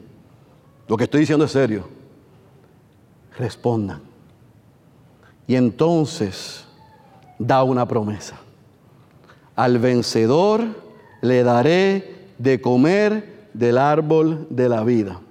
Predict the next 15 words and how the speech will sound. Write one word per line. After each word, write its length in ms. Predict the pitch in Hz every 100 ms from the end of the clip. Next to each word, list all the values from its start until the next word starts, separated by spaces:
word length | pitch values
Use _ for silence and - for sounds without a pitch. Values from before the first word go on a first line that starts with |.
| - - - - - _ _ _ _ _
En 120 | 147 156
otras 220 | 175 185
palabras, 520 | - 170 151 123 113
si 140 | - 135
ustedes 680 | - - 175 208 226 226 - -
hacen 520 | 170 160 - 123 123
lo 140 | 120
que 160 | 120 117
yo 360 | 123 175 202 196 -
les 240 | - 135 117
mando 680 | 165 185 190 190 190 - -
a 100 | 143
hacer, 400 | 151 208 220 214 - -
ustedes 800 | 143 135 139 165 180 185 202 165
disfrutarán 840 | 170 160 - 156 147 143 180 220